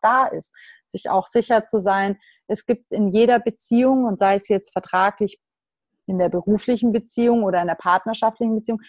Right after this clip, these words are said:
Spielräume, die man ausreizen kann, indem man sich zusammen hinsetzt und drüber spricht und, ähm,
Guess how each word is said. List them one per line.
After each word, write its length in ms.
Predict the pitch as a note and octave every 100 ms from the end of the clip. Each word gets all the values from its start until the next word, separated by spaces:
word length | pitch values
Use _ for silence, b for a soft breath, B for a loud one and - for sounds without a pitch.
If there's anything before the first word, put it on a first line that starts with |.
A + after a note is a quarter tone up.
| B B
Spielräume, 960 | - - C#4+ D4 D4 F#3 F3 E3 D#3+ D3+
die 120 | E3
man 180 | D#3+ D#3+
ausreizen 760 | D3+ D#3+ - D3 D3 - E3
kann, 240 | - C#3+
indem 240 | D#3 E3+ F#3+
man 160 | A3
sich 180 | A3 A3
zusammen 360 | G#3 F#3+ F#3+ F#3+
hinsetzt 500 | G3+ G#3+ A#3+ A#3+ -
und 140 | A#3 A3+
drüber 220 | A3+ A3+
spricht 560 | - - B3 - - -
und, 240 | F3+ E3
ähm, 240 | D#3 F3